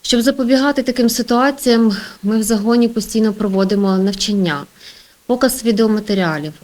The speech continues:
антикорупційні акції, анонімні опитування. Ця профілактика дає результат. Ми отримали вже три повідомлення про можливі зловживання,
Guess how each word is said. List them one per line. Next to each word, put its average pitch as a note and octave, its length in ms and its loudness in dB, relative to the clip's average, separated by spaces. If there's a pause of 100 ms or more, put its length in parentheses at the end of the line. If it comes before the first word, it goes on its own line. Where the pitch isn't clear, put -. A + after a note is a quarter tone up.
(280)
антикорупційні G#3+ 840 -2
акції, D#3 640 -6
анонімні A3 520 2
опитування. D#3+ 680 -8 (600)
Ця C4+ 400 2
профілактика B3 600 0
дає G#3+ 260 4
результат. G3+ 500 -2
Ми A3 160 2
отримали A3+ 720 2 (460)
вже G3 160 -4
три G3+ 180 -2
повідомлення F#3+ 600 0
про G3+ 140 -4
можливі G#3 380 0
зловживання, F3 680 -2